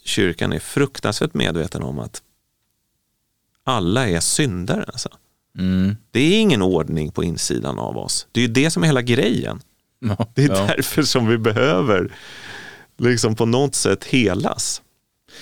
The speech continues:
Speaker 2: Men det
Speaker 1: Och
Speaker 2: här med
Speaker 1: påven
Speaker 2: förlåtelse
Speaker 1: säger då
Speaker 2: Just
Speaker 1: att,
Speaker 2: det.
Speaker 1: att, att kyrkan är framförallt ett sjukhus. Och det låter, tycker jag låter väldigt, väldigt bra. Det är
Speaker 2: Mm.
Speaker 1: det det är. Det är ingen,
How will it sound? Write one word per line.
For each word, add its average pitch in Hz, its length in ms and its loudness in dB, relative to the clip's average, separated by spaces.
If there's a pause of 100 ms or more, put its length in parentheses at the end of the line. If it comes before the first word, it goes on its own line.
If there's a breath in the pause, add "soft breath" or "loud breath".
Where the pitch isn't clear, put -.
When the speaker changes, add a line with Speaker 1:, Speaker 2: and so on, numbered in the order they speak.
(160 loud breath)
Speaker 2:
Men 120 180 2
det 131 80 2
Speaker 1:
Och 139 60 4
Speaker 2:
här 143 60 4
med 135 100 6
Speaker 1:
påven 110 200 4
Speaker 2:
förlåtelse 123 300 4
Speaker 1:
säger 104 140 2
då 90 200 4
Speaker 2:
Just 98 140 0
Speaker 1:
att, 90 160 -2 (120)
Speaker 2:
det. 90 60 0
Speaker 1:
att, - 300 -6
att - 280 -4 (240)
kyrkan 90 460 0
är 76 60 -2
framförallt - 760 -4 (120)
ett - 160 -4
sjukhus. - 960 -4
Och - 140 -8
det 90 140 2
låter, - 480 -4 (120)
tycker - 220 -6
jag - 60 0
låter - 220 -6
väldigt, - 480 -4
väldigt - 200 -8
bra. - 300 -4 (300)
Det 98 140 -2
är - 20 2
Speaker 2:
Mm. 85 120 2
Speaker 1:
det 156 300 2
det - 140 -4
är. - 80 -10 (560 soft breath)
Det 107 160 0
är 139 240 6
ingen, 101 440 4